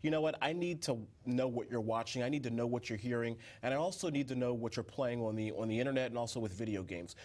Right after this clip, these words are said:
When is an appropriate time for a parent to actually have that conversation with their child? Or does a parent not have that conversation, just actually act?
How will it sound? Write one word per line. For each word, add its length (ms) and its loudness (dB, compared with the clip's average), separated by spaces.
When 120 2
is 80 0
an 60 2
appropriate 480 0
time 240 0
for 380 -2
a 100 -4
parent 360 -2
to 60 0
actually 220 -4
have 180 0
that 120 -2
conversation 500 -4
with 80 -4
their 120 -4
child? 280 0
Or 360 0
does 140 0
a 20 -6
parent 260 0
not 200 2
have 160 2
that 120 0
conversation, 560 -2
just 160 -2
actually 360 -2
act? 400 -2